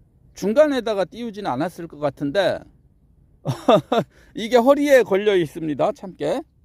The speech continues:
그러니까 여기, 여기에 쉽게 말하면 요-, 요만-, 요만했던 게 이렇게 컸단 얘기예요, 며칠 사이에. 그냥, 와, 이제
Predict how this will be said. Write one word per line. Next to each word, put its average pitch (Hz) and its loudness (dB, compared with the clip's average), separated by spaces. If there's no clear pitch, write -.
그러니까 269 4
여기, 214 2
여기에 220 4
쉽게 269 -4
말하면 240 0
요-, 175 6
요만-, 226 4
요만했던 214 0
게 220 -4
이렇게 185 -2
컸단 233 -6
얘기예요, 156 0
며칠 147 -4
사이에. 156 -4
그냥, 214 -2
와, 127 2
이제 226 -2